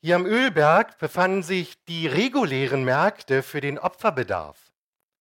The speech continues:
Dort gab es Läden mit, für Tauben, Lämmer, Schafe, Öl oder Mehl.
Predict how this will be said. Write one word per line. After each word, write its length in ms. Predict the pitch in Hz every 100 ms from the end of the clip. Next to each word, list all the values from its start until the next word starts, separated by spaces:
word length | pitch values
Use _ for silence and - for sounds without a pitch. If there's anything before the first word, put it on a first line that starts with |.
| _ _ _ _
Dort 240 | - 113 -
gab 220 | 123 151
es 140 | 143
Läden 500 | 175 180 185 165 143
mit, 180 | 120 - _ _ _
für 200 | 135 123
Tauben, 540 | - 170 185 160 147
Lämmer, 560 | 135 180 190 160 147 123 _ _ _ -
Schafe, 760 | - 160 185 180 170 147 131 _ _ _ -
Öl 280 | 170 202 190
oder 200 | 143 139
Mehl. 500 | 151 202 202 170